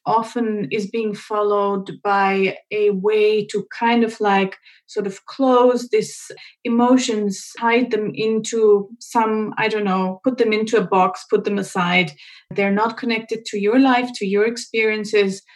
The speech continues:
or you, to your understanding of the world, because they shock you.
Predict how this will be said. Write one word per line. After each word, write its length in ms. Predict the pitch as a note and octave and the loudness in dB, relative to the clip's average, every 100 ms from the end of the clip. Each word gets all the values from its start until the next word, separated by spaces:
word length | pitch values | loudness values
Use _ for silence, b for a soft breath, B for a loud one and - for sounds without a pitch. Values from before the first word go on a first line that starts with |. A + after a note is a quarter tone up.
| b | b
or 160 | A3 | 0
you, 220 | G#3+ G#3 - | 0 -4 -10
to 120 | - | -8
your 300 | A3 A3 G#3 | -4 0 0
understanding 680 | G#3 G3 G3 - G#3 G3+ G3+ | 0 -4 -8 -6 -4 -4 -4
of 140 | G3 - | -8 -4
the 100 | G#3+ | 0
world, 340 | C#4 C4+ B3+ | 2 2 2
because 480 | A3 A3 A3+ A3 - _ _ _ _ | -4 -6 -4 -4 -8 _ _ _ _
they 480 | A3+ A3 G#3 D#3 - _ - | 4 6 4 0 -8 _ -10
shock 520 | - B3 A3+ A#3 - | -6 0 0 -2 -6
you. 400 | G3+ D#3 G#2 | -4 -4 -6